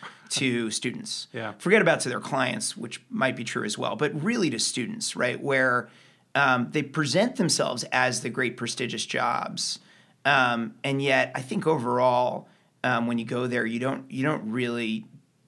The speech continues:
Speaker 1: do very much of impact. You spend a lot of hours doing really low grade value stuff.
Speaker 2: Right.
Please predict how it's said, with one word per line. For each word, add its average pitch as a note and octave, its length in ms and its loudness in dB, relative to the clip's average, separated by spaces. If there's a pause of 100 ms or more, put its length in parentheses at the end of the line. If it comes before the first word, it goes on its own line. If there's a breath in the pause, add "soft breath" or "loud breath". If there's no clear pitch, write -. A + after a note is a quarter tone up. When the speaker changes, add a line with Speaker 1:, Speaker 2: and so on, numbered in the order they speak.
(140)
Speaker 1:
do C3 220 2
very A#2 260 2
much G#2+ 300 0
of A#2 180 -4
impact. A#2+ 440 -2
You D3+ 60 -6
spend C3+ 160 0
a A#2 40 0
lot A2 260 0
of G#2+ 140 -2
hours A2+ 420 -4
doing A2 320 -8
really A2 280 -4
low G#2 240 -4
grade G#2+ 340 -8
value - 680 -8
stuff. - 380 -6
Speaker 2:
Right. A#2 240 -6